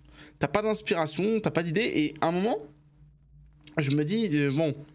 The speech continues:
c'est bon, j'en ai marre, je vais me faire du F T L. » J'avais pas envie de me faire de F T L pour une fois. C'est, c'est rare que ça arrive, mais j'avais pas envie de me faire une session de F T L. Euh... et je me dis, Bon, C'est bon, à un moment, il y en a marre, je vais jouer à Monster Train. Et en fait,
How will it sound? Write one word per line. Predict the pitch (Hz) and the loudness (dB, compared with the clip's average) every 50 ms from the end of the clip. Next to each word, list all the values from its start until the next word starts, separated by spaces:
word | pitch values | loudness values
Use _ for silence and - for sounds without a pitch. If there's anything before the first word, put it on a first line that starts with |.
| _ - - - - _ - - | _ -20 -20 -20 -20 _ -12 -6
c'est | - - - 127 | -4 0 0 0
bon, | 127 160 185 208 208 | 2 2 2 2 2
j'en | 156 151 139 | 2 2 2
ai | 135 135 | 2 2
marre, | 151 170 202 220 220 202 175 165 151 - - _ - - | 2 2 2 2 0 0 -2 -6 -10 -14 -16 _ -2 0
je | 147 131 139 | 0 2 2
vais | 170 | 2
me | 170 | 2
faire | - 196 185 | 2 2 2
du | 165 180 | 2 0
F | 175 - | -2 0
T | - 180 | 0 0
L. » | 160 143 | 2 2
J'avais | 147 139 131 127 | 2 2 2 0
pas | - 175 | 0 0
envie | 180 185 190 | 0 2 2
de | 180 | 2
me | 170 | 2
faire | 151 175 156 | 2 2 2
de | 156 151 | 2 2
F | 151 | 2
T | - 151 | 2 0
L | 185 202 | 0 0
pour | - 208 160 | -2 0 0
une | 147 | 0
fois. | - 160 156 - - - - | 0 0 -2 -2 -4 -6 -4
C'est, | - - - 131 | -2 -2 0 0
c'est | 120 - - - 156 | 0 2 2 0 0
rare | 139 139 160 196 208 | 0 0 0 0 0
que | - - | 0 0
ça | - - 190 180 | 0 2 2 2
arrive, | 175 190 190 180 170 | 2 2 0 0 0
mais | 151 | 0
j'avais | 131 131 131 - | 2 2 0 0
pas | - 156 | 0 0
envie | 180 185 | 0 0
de | 180 | 0
me | 170 | 0
faire | 160 175 156 | 0 0 0
une | 151 | 0
session | - - - - 156 | 0 0 0 0 0
de | 156 143 | 0 -2
F | 151 - | -2 -2
T | - | -2
L. | 175 - - - - - - - - - - - - - - - - - | -2 -2 -2 -6 -8 -14 -20 -20 -20 -20 -20 -20 -20 -20 -20 -14 -6 -2
Euh... | 131 131 135 135 139 135 135 135 139 139 139 139 139 139 143 143 139 127 | 0 0 2 2 2 2 2 2 2 2 2 2 2 2 2 0 0 0
et | - 156 156 | 0 0 0
je | 131 127 139 | 0 0 0
me | 143 135 | 0 0
dis, | 143 226 214 | 0 0 0
Bon, | 214 208 160 - - - - - - - - - - - - - - - | 0 0 -2 -4 -8 -12 -20 -20 -20 -20 -20 -20 -20 -20 -20 -16 -6 -2
C'est | - 156 | 0 2
bon, | 185 196 170 127 127 143 - - | 2 2 0 -2 -6 -8 -8 -4
à | - 120 | -2 0
un | 127 | 0
moment, | 135 160 185 202 165 | 2 2 2 2 2
il | 156 143 | 2 2
y | 151 | 0
en | 143 | 0
a | 131 | 0
marre, | 135 151 175 208 220 208 - - - - - _ _ - - - - - - - | 2 2 2 2 0 -2 -4 -8 -16 -18 -20 _ _ -20 -20 -20 -20 -12 -6 -2
je | 131 113 | -2 0
vais | 117 135 | 0 0
jouer | 131 170 | 2 0
à | 202 | 0
Monster | 202 196 185 - - 190 180 | 0 0 0 0 0 -2 -2
Train. | - - 143 135 127 - 117 - - - - - _ _ _ _ - - - - _ _ _ _ - - _ _ _ _ - - - - _ - | 0 0 0 2 0 -2 -4 -8 -10 -20 -20 -20 _ _ _ _ -20 -20 -20 -20 _ _ _ _ -20 -20 _ _ _ _ -20 -20 -20 -8 _ 0
Et | 165 | 0
en | 160 151 | 2 2
fait, | 151 254 294 285 - - | 2 0 -2 -2 -6 -4